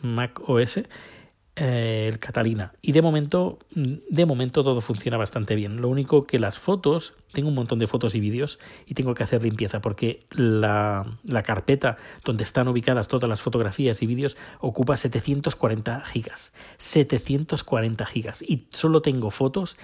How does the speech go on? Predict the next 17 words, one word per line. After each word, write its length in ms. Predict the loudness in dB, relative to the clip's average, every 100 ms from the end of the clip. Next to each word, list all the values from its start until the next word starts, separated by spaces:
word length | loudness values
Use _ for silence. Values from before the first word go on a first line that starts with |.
| -14 -4
y 140 | 0
vídeos 380 | 2 2 0 -2
a 100 | 0
partir 460 | 0 2 2 2
de 280 | 2 2 0 -6 -20 -20 _
cuando 300 | 0 4 4
me 120 | 4
vine 260 | 4 2 0
a 40 |
Suecia, 460 | 0 -2 -2 -6 -8
es 60 | -4
decir, 300 | -2 -2 0
desde 480 | 0 2 2 2
el 120 | 0 0
dos 160 | 0
mil 300 | 0 0 -2
diez. 340 | -2 -4 -4